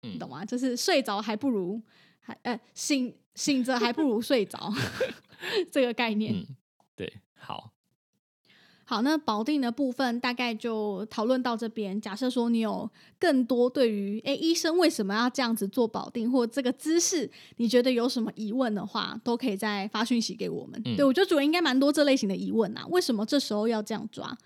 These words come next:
Speaker 2: 为什么一定要抽脖子的血？不能抽脚就好了吗？这感觉也是其中一个主人会想知道的事情。
Speaker 1: 好像还蛮常人问的，但我之前好像也有提过
Speaker 2: 对。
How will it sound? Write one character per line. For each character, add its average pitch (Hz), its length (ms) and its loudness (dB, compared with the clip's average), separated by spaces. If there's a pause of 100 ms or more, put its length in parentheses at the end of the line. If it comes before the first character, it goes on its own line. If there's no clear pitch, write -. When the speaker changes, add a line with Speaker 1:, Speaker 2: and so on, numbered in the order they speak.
(220)
Speaker 2:
为 339 140 0
什 330 120 -2
么 226 140 -4
一 220 60 -4
定 240 80 -6
要 247 100 -4
抽 240 240 -2
脖 214 220 -6
子 190 120 -10
的 - 140 -10
血？ - 340 -8 (520)
不 427 140 2
能 311 200 0
抽 359 220 -2
脚 220 200 -2
就 277 160 0
好 - 180 -6
了 - 140 -12
吗？ 76 320 -10
这 330 160 -2
感 294 160 2
觉 269 200 6
也 233 100 4
是 277 260 2 (580)
其 269 200 4
中 302 180 6
一 254 60 4
个 240 80 4
主 202 140 -4
人 190 100 2
会 254 100 4
想 196 200 -2
知 196 120 -6
道 175 220 -6
的 - 80 -8
事 - 220 -6
情。 - 180 -12
Speaker 1:
好 170 80 -4
像 131 180 0
还 113 120 0
蛮 90 200 -4
常 - 300 -8
人 82 180 -10
问 87 220 -4
的， - 160 -18 (140)
但 135 120 0
我 113 120 0
之 180 120 -6
前 95 220 -6
好 82 120 -8
像 98 120 -6
也 98 80 -2
有 87 100 -2
提 127 240 -6
过 87 280 -4
Speaker 2:
对。 - 80 -12